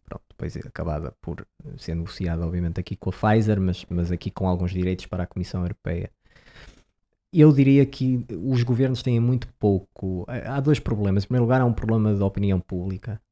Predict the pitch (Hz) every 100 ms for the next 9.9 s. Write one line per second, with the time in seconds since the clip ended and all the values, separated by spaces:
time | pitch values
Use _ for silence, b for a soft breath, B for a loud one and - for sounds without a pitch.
0 | - 98 92 92 120 - 101 95 95 92
1 | 90 90 - _ _ _ _ _ _ _
2 | - - - 60 - 95 101 98 - 104
3 | 98 90 98 98 92 98 92 90 104 98
4 | 92 104 104 92 87 92 92 92 95 92
5 | 95 95 95 - 101 107 104 - 110 110
6 | 123 131 143 - 131 120 - 131 123 127
7 | 127 131 123 - _ - 117 - 104 -
8 | 110 - 117 110 101 117 104 104 101 107
9 | 110 110 - 110 - 110 87 -